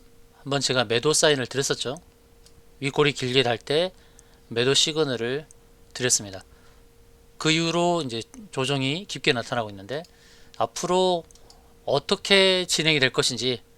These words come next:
한번 점검을 해보도록 하겠습니다. 자, 이전 영상에서 제가, 어, 엘엔에프가 에코프로비엠의 양극재 생산 능력 칠십 퍼센트 정도를 따라간다고 안내를 드렸죠.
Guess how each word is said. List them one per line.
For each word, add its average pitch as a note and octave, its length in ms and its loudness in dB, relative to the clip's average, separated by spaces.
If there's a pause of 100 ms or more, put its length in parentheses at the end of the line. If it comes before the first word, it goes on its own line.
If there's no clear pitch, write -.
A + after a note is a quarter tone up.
(340)
한번 C3 200 -8
점검을 C3 400 -2
해보도록 C3+ 520 -4
하겠습니다. A2 380 -8 (1700)
자, C#3 120 -2
이전 F3 280 2
영상에서 D#3+ 680 4
제가, C3 480 0 (1200)
어, G#2+ 240 -8 (600)
엘엔에프가 C#3 760 -4 (480)
에코프로비엠의 F3 1200 4
양극재 C#3 460 2
생산 D#3 340 -4
능력 A#2+ 320 -6 (200)
칠십 - 340 -6 (580)
퍼센트 D3 320 -4
정도를 A#2 260 -4
따라간다고 A2+ 600 -2
안내를 A2 180 -10
드렸죠. C3 400 -6